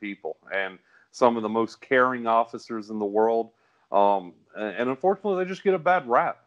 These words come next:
I mean, I don't know what the deal is. Maybe it's in the, the hate of law enforcement today that we're even below them. We're, like, the, the lowest of the low. But I'm telling you, man, people like John here, I, I, I've worked it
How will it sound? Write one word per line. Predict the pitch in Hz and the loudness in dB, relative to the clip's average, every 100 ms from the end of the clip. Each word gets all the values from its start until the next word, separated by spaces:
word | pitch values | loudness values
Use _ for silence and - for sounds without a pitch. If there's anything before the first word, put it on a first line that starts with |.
| - | -4
I | 113 | -2
mean, | 120 120 | 0 2
I | 123 | 2
don't | 143 | 2
know | 143 135 | 2 2
what | 123 127 135 | 4 2 2
the | 143 | -2
deal | 117 123 127 135 | 0 2 2 2
is. | 135 110 | -2 -2
Maybe | 117 123 | -4 -2
it's | 127 - | -6 -6
in | 123 113 | -6 -2
the, | 98 95 _ _ _ | -2 -2 _ _ _
the | 113 | 4
hate | - 127 139 | 6 4 4
of | 127 117 | 2 6
law | 123 127 | 8 8
enforcement | 120 - 131 123 123 104 | 4 -2 -8 -6 -14 -14
today | 110 120 127 | -2 0 0
that | 107 | -2
we're | 113 120 | -2 0
even | 120 110 98 | 0 -4 -6
below | 104 107 120 117 | -2 4 2 2
them. | 107 110 90 | -2 -2 -4
We're, | 92 107 | -4 0
like, | 110 101 | 2 0
the, | 98 98 101 104 | -8 -8 -10 -2
the | 110 | 0
lowest | 110 123 123 - | 4 4 2 -4
of | 127 107 | -8 -6
the | 107 | -4
low. | 107 101 85 - _ _ _ - | 0 0 -4 -12 _ _ _ 2
But | 123 | 8
I'm | 120 117 | 8 6
telling | - 160 156 117 | 2 0 0 -4
you, | 104 | -10
man, | 101 104 98 _ _ _ | -8 -8 -10 _ _ _
people | 139 135 143 | -6 -2 2
like | 135 120 | 2 0
John | 113 123 131 127 | 0 0 0 -4
here, | 135 131 131 _ _ - | -6 -6 -10 _ _ -2
I, | 104 85 | -2 0
I, | 101 107 - 107 | 0 0 0 0
I've | 120 | 0
worked | 107 117 127 - | 0 -2 -2 -4
it | 131 | -6